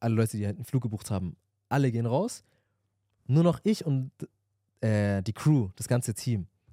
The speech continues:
Stewardess, Pilot, Co-Pilot, alle stehen vor mir. Ich so, "Alter, was wollen die von mir?" Danach sagt der Typ zu mir, "Im Namen der Crew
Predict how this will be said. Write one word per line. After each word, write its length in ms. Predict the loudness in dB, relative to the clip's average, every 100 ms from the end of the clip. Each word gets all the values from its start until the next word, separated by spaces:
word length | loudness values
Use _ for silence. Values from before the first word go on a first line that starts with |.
| -14
Stewardess, 480 | 0 2 4 0 -4
Pilot, 360 | -2 0 0
Co-Pilot, 500 | -2 -4 -2 -2 -2 -2
alle 180 | 0 0
stehen 180 | 0 -4
vor 200 | -4 -6
mir. 180 | -6 -10 _ _ _ _ _
Ich 120 | -14
so, 80 | -10
"Alter, 260 | -8 -4 -4
was 220 | -6 -4
wollen 220 | 0 2 2
die 60 |
von 180 | -2 -4
mir?" 220 | -4 -6 -10 _ _
Danach 220 | -4 -2 -2
sagt 280 | -4 -4
der 160 | -4 -6
Typ 220 | -6 -10
zu 100 | -6
mir, 220 | -2 -2 -4 _ _ _ _ _ _ _ _ _ _
"Im 140 | -2 0
Namen 300 | 2 2 0
der 100 | -2
Crew 380 | -2 -2 -2